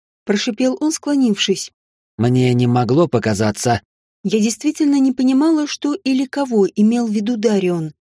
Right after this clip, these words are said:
Speaker 1: Знал же, что я ничего не помню. Я замотала головой, испуганно глядя на него.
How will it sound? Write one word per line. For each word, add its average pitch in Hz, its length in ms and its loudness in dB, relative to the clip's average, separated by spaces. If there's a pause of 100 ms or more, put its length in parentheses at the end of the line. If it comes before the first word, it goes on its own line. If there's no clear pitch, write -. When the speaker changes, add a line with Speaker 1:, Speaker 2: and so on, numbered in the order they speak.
(340)
Speaker 1:
Знал 233 320 0
же, 190 200 0
что - 180 -2
я 214 180 2
ничего 240 400 -2
не 277 140 2
помню. 190 520 0 (460)
Я 262 180 0
замотала 254 440 0
головой, 226 440 2
испуганно 226 400 -4
глядя 220 360 0
на 226 60 0
него. 208 440 0